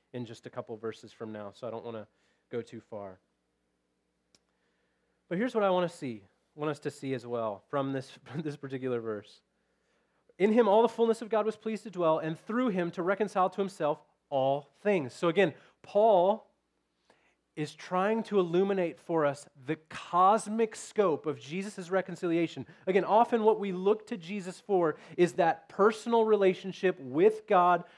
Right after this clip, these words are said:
where we are made right by the blood of his cross. We have peace with Jesus, so we're cool, right?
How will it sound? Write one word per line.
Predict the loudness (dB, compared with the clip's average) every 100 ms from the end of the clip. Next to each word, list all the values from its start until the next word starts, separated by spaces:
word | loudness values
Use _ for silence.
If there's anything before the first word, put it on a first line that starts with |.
| _
where | 0 2
we | 4
are | 4
made | 4 0 4 4 4
right | 2 2 0 -4
by | 2 2 2
the |
blood | 2 2 0
of | -2
his | -8
cross. | -4 -2 -2 -2
We | -4
have | -4
peace | -8 -10 -10
with | -14
Jesus, | -10 -8 -8
so | -6 -2
we're | -2 -4 -2 2 4 2 -2 _ _ -10
cool, | 0 2 2 -2 _ _ _ _ _ _ _ _ _ _ _ -2
right? | -2 -2